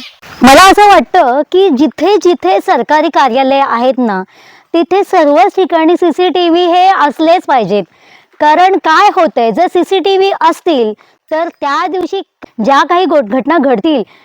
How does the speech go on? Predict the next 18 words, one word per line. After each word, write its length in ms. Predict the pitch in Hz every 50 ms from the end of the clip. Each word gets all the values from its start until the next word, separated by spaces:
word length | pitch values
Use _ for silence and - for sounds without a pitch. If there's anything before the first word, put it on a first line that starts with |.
| _ _ -
त्याचं 280 | 285 269 262 - 370 370
कसं 260 | 370 349 - 392 381
सर्व 300 | - 339 285 269 302 370
सीसीटीव्ही 520 | 381 - 320 277 - 349 320 262 339 349 370 -
फुटेजमध्ये 580 | - 294 226 - 311 330 277 330 339 339 359 370
ते 120 | 381 392
कैद 380 | 349 - - 359 381 427 403 415
होईल 320 | 359 330 311 262 233 208
ती 340 | 170 _ - _ - 285 285
बातमी. 420 | 226 233 214 208 - 220 214 196 170 _ _ - - _ _ - - - - -
हे 100 | - 285 294 -
तर 120 | 381 392
होणारच 520 | 370 392 381 370 381 403 403 415 403 -
आहे, 140 | 370 311 233 - - -
हे 220 | 262 349 403 403 285 254 226 208
झाल्यानंतरचं 880 | 254 254 285 269 311 381 403 392 370 320 294 381 381 381 - - 392 381
मी 80 | 392
बोलतेय. 420 | 349 302 269 226 196 - 226 202